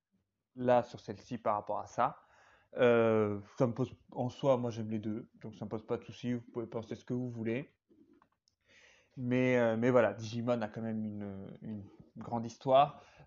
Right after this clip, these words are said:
Euh, ces jeux n'ont pas eu forcément énormément de succès, euh, pour tous. Certains oui, certains non.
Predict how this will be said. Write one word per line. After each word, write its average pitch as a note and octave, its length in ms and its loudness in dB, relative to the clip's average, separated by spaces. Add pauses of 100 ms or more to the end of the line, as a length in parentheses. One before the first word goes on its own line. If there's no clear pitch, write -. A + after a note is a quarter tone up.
Euh, A2 600 6
ces B2 220 -4
jeux A#2+ 220 -2
n'ont A2+ 140 -4
pas A2+ 200 0
eu A2+ 240 -6
forcément A2 880 -8
énormément G2 480 -10
de G#2 60 -18
succès, - 520 -4
euh, G2 140 -4 (140)
pour - 160 -18
tous. - 440 -10 (360)
Certains A#2 440 -4
oui, A#2+ 300 -2
certains G#2+ 380 -10
non. A#2 240 -8